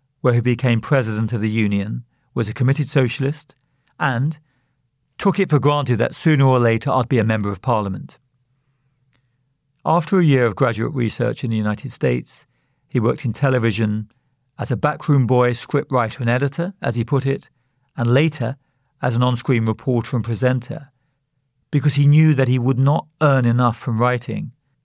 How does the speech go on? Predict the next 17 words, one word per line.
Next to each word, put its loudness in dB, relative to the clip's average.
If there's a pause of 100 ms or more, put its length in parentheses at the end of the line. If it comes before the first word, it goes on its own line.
to -8
support -4
the -10
sophisticated -2
lifestyle -2
he -6
desired. -2 (1400)
"I 2
wanted 2
to -2
travel, 0
go 2
to 2
the 0
theatre, 2
to -8
restaurants, -2